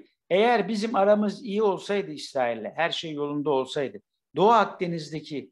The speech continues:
bugünkü durum tamamen aleyhimize şekillenmiş olan cepheler, e, veya çalışma grupları, efendim, e, özellikle doğal gaz alanında ve diğer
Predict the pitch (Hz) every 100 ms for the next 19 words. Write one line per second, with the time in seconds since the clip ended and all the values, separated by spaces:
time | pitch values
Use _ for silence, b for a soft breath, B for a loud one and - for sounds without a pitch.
0 | _ 180 202 170 135 - _ - 135 185
1 | 143 - - _ _ _ _ _ _ 143
2 | 196 220 214 180 175 160 165 156 160 143
3 | 143 - 151 147 151 - 143 135 131 139
4 | - 139 135 120 - _ _ _ _ _
5 | 135 131 127 123 120 127 - 147 147 139
6 | 135 - - 143 143 - 151 143 139 135
7 | - 135 135 135 135 - 143 143 139 139
8 | 139 - - 127 127 131 - - - 135
9 | 135 143 - 139 131 131 139 135 131 139
10 | 131 131 131 135 131 135 127 131 143 135